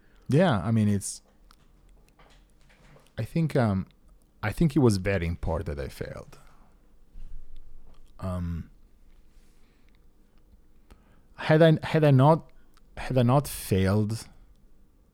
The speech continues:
fail, fa-, fail, failure is such a huge and charged word,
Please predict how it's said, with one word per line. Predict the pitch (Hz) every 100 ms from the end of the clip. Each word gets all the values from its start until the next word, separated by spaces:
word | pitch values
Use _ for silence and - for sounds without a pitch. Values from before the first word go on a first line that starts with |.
| _ _ _ _ _ _ - -
fail, | - 139 139
fa-, | - - 143
fail, | - - - 131 135 135
failure | - - - 107 107 104 95
is | 87
such | - 85 -
a | 90
huge | 76 80 85 85 71
and | 69 58
charged | - 76 71 60 85
word, | 64 58 -